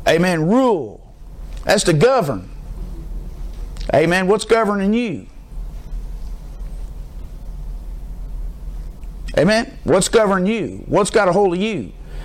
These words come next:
What controls you? Does the peace of God dominate?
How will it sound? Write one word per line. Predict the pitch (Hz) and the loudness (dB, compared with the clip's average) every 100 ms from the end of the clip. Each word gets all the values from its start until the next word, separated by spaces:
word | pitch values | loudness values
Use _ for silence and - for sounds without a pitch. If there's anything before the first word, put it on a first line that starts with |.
| - - | -10 2
What | 165 214 | 4 6
controls | 196 - 214 196 160 | 4 6 6 6 4
you? | 175 233 151 | 0 0 0
Does | 113 156 | 2 2
the | 143 | 4
peace | 208 214 | 2 2
of | 180 | 0
God | 196 196 165 | 2 2 2
dominate? | 180 190 208 220 233 | 0 0 0 -2 -4